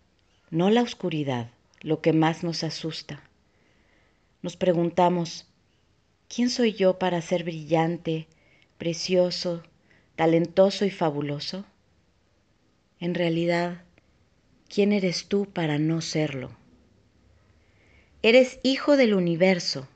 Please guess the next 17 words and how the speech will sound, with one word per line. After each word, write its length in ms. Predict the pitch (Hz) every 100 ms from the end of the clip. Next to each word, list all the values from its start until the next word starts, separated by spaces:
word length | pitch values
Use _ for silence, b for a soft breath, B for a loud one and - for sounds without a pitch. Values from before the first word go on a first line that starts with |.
| _ _ _ _ _ _ _ _ _ _ _ _ _ _ _ _ _
El 160 | 180 196
hecho 260 | 214 247
de 80 | 226
jugar 460 | 196 - 160 175 180
a 40 |
ser 280 | 170 185 180
pequeño 600 | 175 165 165 156 160 240 - _ _ _ _ _
no 200 | 185 196
sirve 440 | - 185 170 160
al 100 | 147
mundo. 380 | 143 139 135 131 - _ _ _ _ _ _ _ _ _ _ _ _ _
No 140 | 208
hay 100 | 226
nada 540 | 233 226 233 247 247 -
iluminador 880 | 190 190 190 180 175 170 175 185 185 _
en 160 | - 170
encogerte 880 | 170 160 160 - 185 175 - 196